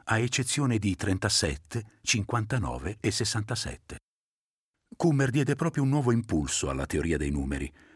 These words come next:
inaugurando il settore che oggi si chiama teoria algebrica dei numeri.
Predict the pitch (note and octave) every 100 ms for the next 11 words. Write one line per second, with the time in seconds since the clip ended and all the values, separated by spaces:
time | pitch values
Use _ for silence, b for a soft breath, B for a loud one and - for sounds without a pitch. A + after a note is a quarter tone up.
0 | B - F#2+ A2+ G#2+ A#2 C3 A#2+ G#2+ A2
1 | - B2+ A2+ - A2+ G2+ F2+ F2+ A2+ A2
2 | F#2 - G#2 G2 D2+ E2 - G#2 G#2 F#2
3 | D2+ E2 F#2 - G2+ G#2+ G#2+ C#2 - -